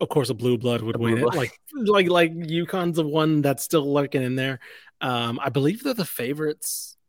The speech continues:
Speaker 1: to win it all. I think B-, B-, KenPom or Torvik, I couldn't remember had it, who had it. Uh, both s-, both their first two scenarios are UConn versus whoever from the other side, basically.
Speaker 2: Yeah.
Speaker 1: Um, they both more or less penciled in UConn. So we'll see. I would love to see F A U.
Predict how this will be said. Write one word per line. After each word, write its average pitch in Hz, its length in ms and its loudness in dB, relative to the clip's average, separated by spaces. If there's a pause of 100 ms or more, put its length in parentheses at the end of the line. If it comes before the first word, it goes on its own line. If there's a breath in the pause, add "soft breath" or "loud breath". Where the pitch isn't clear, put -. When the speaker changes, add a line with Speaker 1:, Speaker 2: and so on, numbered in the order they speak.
(220)
Speaker 1:
to - 100 -4
win 147 160 4
it 156 80 6
all. 147 220 6
I 139 80 0
think 143 220 -2
B-, 113 180 -14 (160)
B-, 120 80 -6
KenPom 147 580 0
or 127 120 0
Torvik, 139 400 -2
I 123 40 -8
couldn't 135 200 -2
remember 120 140 -4
had 113 180 -4
it, - 80 -10
who 123 120 -8
had 117 160 -4
it. 135 100 -6 (520 loud breath)
Uh, 113 400 -2
both 135 580 0
s-, - 320 -4
both 151 240 4
their 151 160 4 (180)
first 147 280 2
two 160 100 2
scenarios 127 640 0
are 117 400 -2
UConn 120 560 -4
versus 110 580 -8
whoever 110 360 -4
from 127 140 -20
the 131 60 -10
other 117 140 -12
side, - 260 -14
basically. - 380 -12 (180 loud breath)
Speaker 2:
Yeah. 90 240 -14
Speaker 1:
Um, 107 680 -4
they 127 180 -2
both 110 320 -4
more 139 180 0
or 117 40 -4
less 117 160 -4
penciled 117 400 -8
in 110 120 -6
UConn. 110 440 -6
So 120 160 -4
we'll 151 100 2
see. 190 300 2 (280 soft breath)
I 151 60 0
would 156 140 4
love 165 100 4
to - 60 -4
see 170 140 4
F 147 120 0
A 143 80 2
U. 127 300 0